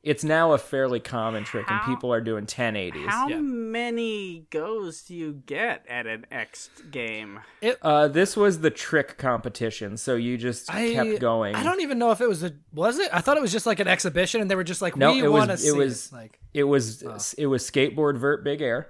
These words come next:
Speaker 3: Oh.
Speaker 1: uh, and
Speaker 3: <laughs> Oh,
Speaker 1: there's a,
Speaker 3: look at this
Speaker 1: there's
Speaker 3: guy.
Speaker 1: a time. I watched it live.
Speaker 3: Oh.
Speaker 1: There's a timer, and everybody takes turns, and as long as time hasn't run out, you can keep going.
Speaker 3: Oh, okay. But no, he wrecked, like, twenty-four times, and then twenty-five he made it, and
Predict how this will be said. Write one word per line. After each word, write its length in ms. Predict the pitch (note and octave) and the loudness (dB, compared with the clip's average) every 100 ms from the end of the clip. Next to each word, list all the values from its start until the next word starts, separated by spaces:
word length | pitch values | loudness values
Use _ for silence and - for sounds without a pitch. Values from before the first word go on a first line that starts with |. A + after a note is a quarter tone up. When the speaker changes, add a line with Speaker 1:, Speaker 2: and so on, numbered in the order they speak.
| - | -10
Speaker 3:
Oh. 60 | C#3 | 0
Speaker 1:
uh, 320 | C3+ B2 A2+ | 2 4 0
and 600 | - A#2+ A#3 A4+ G#4 A#3+ E3+ - | 0 2 2 2 2 -2 -4 -10
Speaker 3:
<laughs> 140 | - G4 | -6 0
Oh, 380 | A#4+ A4 A3 D3+ | 2 4 6 4
Speaker 1:
there's 220 | C3 A#2+ | 2 -2
a, 100 | - _ _ - | -6 _ _ -12
Speaker 3:
look 120 | A#3+ | -8
at 120 | A3+ | -4
this 140 | B3 C3+ | 0 2
Speaker 1:
there's 120 | C3 | 2
Speaker 3:
guy. 60 | B2 | 0
Speaker 1:
a 80 | |
time. 360 | C3+ D#3+ E3+ D3 | 2 4 4 4
I 60 | C#3 | 4
watched 380 | D#3 C#3 - | 4 2 0
it 80 | D3 | -4
live. 340 | F#3 D4 C3 F#3 | 0 2 0 2
Speaker 3:
Oh. 40 | |
Speaker 1:
There's 160 | D#3 C#3+ | 2 2
a 80 | G#2+ | -2
timer, 760 | - G3 G3 D#3 A#2+ A#2 - - - | -2 -4 -2 -2 -2 -4 -6 -20 -6
and 160 | C3 B2+ | -4 0
everybody 360 | C#3+ D3+ C#3+ C3+ | 0 2 0 -2
takes 300 | C#3+ A#2 - | -4 -4 -6
turns, 440 | - D3 B2+ A#2 | -4 -2 -2 -2
and 100 | A#2+ | -4
as 100 | A#2 | -2
long 220 | C3 B2+ | -2 -2
as 80 | A#2 | -4
time 380 | - C3 A#2 A2+ | -8 -4 -4 -2
hasn't 220 | A2 F#2+ | -4 -4
run 220 | G#2+ G2+ | -4 -4
out, 320 | G#2 F2+ E2 F2 | -4 -4 -6 -8
you 100 | G#2+ | -10
can 120 | G#2+ | -12
keep 240 | - F#2 | -10 -10
going. 360 | G2+ E2 - A2+ | -6 -6 -6 -10
Speaker 3:
Oh, 40 | |
okay. 260 | - G#2 - _ _ - | -16 -20 -20 _ _ -2
But 200 | D#3+ A3+ | 2 6
no, 100 | A3 | 6
he 160 | G#3 | 6
wrecked, 400 | A#3+ F#3+ G#3+ G#3 | 2 6 6 6
like, 400 | F#3 D#3+ D3 - | 0 -2 -2 -10
twenty-four 680 | - F3+ E3+ E3 D3 E3 C#3 | -10 -4 -2 -2 -4 -8 -8
times, 400 | C3+ C3+ C3 B2 | -10 -12 -12 -12
and 120 | C3+ C3+ | -10 -10
then 140 | C3+ | -10
twenty-five 640 | - D3+ C#3+ D3+ C#3 C3 | -10 -10 -8 -8 -8 -10
he 100 | C3 | -10
made 280 | C3+ C3 C3 | -12 -10 -10
it, 120 | B2+ - | -12 -8
and 320 | D#3+ C#3+ | -8 -10